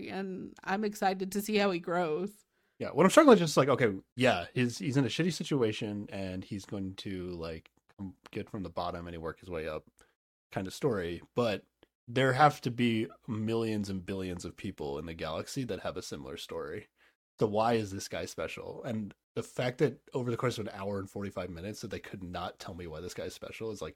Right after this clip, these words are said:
Speaker 2: crazy to me.
Speaker 1: Well, maybe he's not special yet.
Speaker 2: Then why is he getting recruited? Is there, like, some, like,
Speaker 1: Well,
Speaker 2: prophecy?
Speaker 1: that's true.
Speaker 2: <laughs> Is
Speaker 1: I
Speaker 2: there, like,
Speaker 1: guess
Speaker 2: a
Speaker 1: you're right. Like,
Speaker 2: prophecy out there?
Speaker 1: like
Speaker 2: <laughs> Is he Harry Potter?
Speaker 1: <laughs> Okay, fair.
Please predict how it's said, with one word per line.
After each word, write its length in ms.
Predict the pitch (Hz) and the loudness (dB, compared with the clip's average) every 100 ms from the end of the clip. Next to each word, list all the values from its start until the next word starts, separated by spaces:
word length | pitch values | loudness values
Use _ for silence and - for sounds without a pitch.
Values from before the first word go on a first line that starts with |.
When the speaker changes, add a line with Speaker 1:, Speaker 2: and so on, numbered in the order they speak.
| - | -14
Speaker 2:
crazy 520 | - 107 80 - 73 | -14 -12 -12 -12 -14
to 100 | - | -14
me. 260 | - 147 - _ - _ | -10 -8 -8 _ -20 _
Speaker 1:
Well, 100 | 262 | -2
maybe 200 | 262 294 | 0 2
he's 180 | 277 277 | 0 0
not 240 | 254 262 - | 0 -4 -4
special 420 | 240 233 226 220 | -4 -4 -4 -4
yet. 440 | 185 202 - - _ _ | -4 -6 -8 -20 _ _
Speaker 2:
Then 100 | 113 | 4
why 80 | 117 | 4
is 80 | - | 4
he 80 | |
getting 180 | 110 165 | 2 2
recruited? 560 | 110 - 202 180 - - _ _ _ - | 0 0 2 2 0 -10 _ _ _ -6
Is 80 | 113 | -4
there, 80 | 110 | 0
like, 120 | 110 | 0
some, 80 | 254 | 4
like, 100 | 240 | 2
Speaker 1:
Well, 140 | 233 - | 2 -2
Speaker 2:
prophecy? 460 | 110 117 139 - 233 | 0 2 0 2 0
Speaker 1:
that's 140 | 147 | 2
true. 160 | 240 196 _ _ - | 0 -2 _ _ -20
Speaker 2:
<laughs> 400 | _ - _ - | _ -20 _ -6
Is 80 | 147 | 2
Speaker 1:
I 20 | |
Speaker 2:
there, 80 | 131 | 6
like, 120 | 117 | 6
Speaker 1:
guess 60 | 359 | 4
Speaker 2:
a 40 | |
Speaker 1:
you're 80 | 330 | 4
right. 140 | 233 - | 6 6
Like, 100 | 143 | 6
Speaker 2:
prophecy 300 | 247 202 190 | 6 8 6
out 160 | 196 202 | 6 8
there? 100 | 247 | 8
Speaker 1:
like 160 | 247 | 6
Speaker 2:
<laughs> 600 | 262 - _ _ _ _ | 2 -4 _ _ _ _
Is 60 | 147 | 0
he 80 | 139 | 0
Harry 320 | 120 135 135 | 2 2 2
Potter? 380 | 127 113 123 170 - - - | 2 -2 0 0 -2 -12 0
Speaker 1:
<laughs> 120 | 269 - 370 359 - 415 - _ - _ _ _ _ _ _ - 427 - - - | 0 2 2 2 -2 -8 -8 _ -20 _ _ _ _ _ _ -8 -8 -10 -16 -2
Okay, 400 | 320 359 247 226 | 2 4 4 2
fair. 560 | 220 262 240 175 175 | 2 4 4 2 0